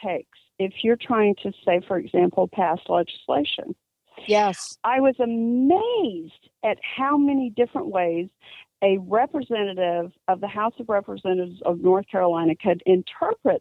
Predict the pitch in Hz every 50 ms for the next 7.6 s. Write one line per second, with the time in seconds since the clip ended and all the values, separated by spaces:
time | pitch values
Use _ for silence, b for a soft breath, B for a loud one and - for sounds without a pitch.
0 | - _ - 190 190 - - - - 262 254 254 262 262 262 254 254 269 285 320
1 | 370 359 - - - 226 - - - 214 - 254 - - 285 - - _ _ 330
2 | 269 - - - - - - _ _ _ 285 330 - 233 220 220 233 311 - -
3 | b b b b b b - 269 262 269 262 - - _ 294 269 262 269 262 220
4 | 220 233 247 254 254 262 - - 277 277 285 311 339 403 - _ - 403 359 294
5 | 285 330 349 - _ - 453 - - - - - - 392 403 403 392 311 214 180
6 | 180 B B B B B B B B - 240 233 220 220 214 220 - _ _ -
7 | - - 233 226 226 226 - 285 285 302 370